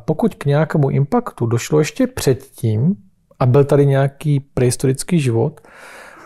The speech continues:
tak vlastně ty horniny se dostaly do toho kosmického prostoru ještě dřív, než došlo k tomu přemazání. Takže oni vlastně dlouhou dobu,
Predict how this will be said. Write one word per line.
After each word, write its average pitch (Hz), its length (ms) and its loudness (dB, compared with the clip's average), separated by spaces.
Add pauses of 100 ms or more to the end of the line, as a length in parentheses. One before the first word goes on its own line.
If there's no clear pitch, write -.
tak 120 120 0
vlastně 135 240 2
ty 196 140 2
horniny 156 720 4
se - 180 0
dostaly 147 360 2
do 156 100 2
toho 180 180 2
kosmického 160 560 0
prostoru 147 440 0
ještě 156 240 2
dřív, 139 260 2
než 151 140 2
došlo 147 360 2
k 151 100 -10
tomu 151 420 2 (140)
přemazání. 127 720 2 (720)
Takže 139 220 2
oni 208 100 6
vlastně 185 320 4
dlouhou 175 240 4
dobu, 170 420 4